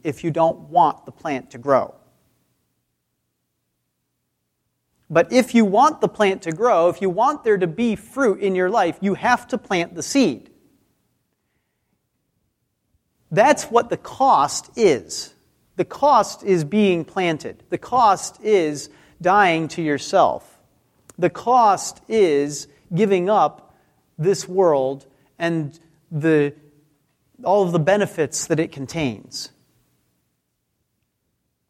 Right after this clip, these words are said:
But the profit that comes is the fruit that flows from being planted. So Judas didn't have any fruit,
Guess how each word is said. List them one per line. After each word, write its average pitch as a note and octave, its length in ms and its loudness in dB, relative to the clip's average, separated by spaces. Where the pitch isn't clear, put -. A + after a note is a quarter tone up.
But F3 180 2
the E3+ 80 2
profit A#3+ 680 0
that F3 180 4
comes D3+ 480 -4
is D3 500 -4
the E3 80 -10
fruit G#3 460 -2
that D#3+ 180 -4
flows D#3 680 0
from D#3 420 -4
being C#3 400 0
planted. D3+ 520 -8
So G3+ 160 0
Judas C#4+ 400 0
didn't A3+ 240 0
have G#3+ 320 0
any F3 160 0
fruit, C3+ 440 -2